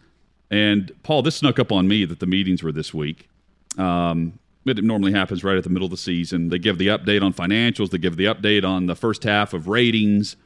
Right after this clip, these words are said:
uh, right in the middle of sweeps for all the networks. They want the networks to know how valuable their N F L property is to them, and ratings are up. Um, but the headline in the news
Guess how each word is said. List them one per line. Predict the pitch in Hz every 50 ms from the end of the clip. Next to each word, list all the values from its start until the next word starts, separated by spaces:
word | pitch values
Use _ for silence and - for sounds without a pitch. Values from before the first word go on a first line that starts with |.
| _ _ _ _ _ _ _ _ -
uh, | 87 90
right | 87 101 127 147
in | 143
the | 143
middle | 139 143 143 135 127
of | 117 -
sweeps | - - - 139 135 123 123 - - -
for | - 117 113
all | 113 117 117
the | 113
networks. | 113 113 117 117 - 101 98 92 -
They | - 113 107
want | 98 113 117 -
the | 117
networks | 107 110 113 120 101 104 101 90 -
to | - 98
know | 101 101
how | 95 107 104
valuable | 95 90 104 107 110 107 101 87 92 90 90
their | 85 98 98 98
N | 101 98
F | 92 -
L | 92 87
property | - 131 127 127 120 - - 87 85 82 82
is | 80 - -
to | - 85 82
them, | 80 82 85
and | 85 87 87 - - _ _ _ _ _
ratings | _ 92 92 92 98 101 98 113
are | 135 143
up. | 107 107 127 - _ _ _ _ _ - - - _ _ _ _ _
Um, | 117 117 117 113 110 113 95
but | 107 131 131 131 - _ _ _ _ _ _ _ _ _ _ _
the | 117 120 120
headline | 123 160 175 165 151 147 143 139 135 131
in | 123
the | 117 117
news | 131 156 156 143 127 117 113 117 113 - - -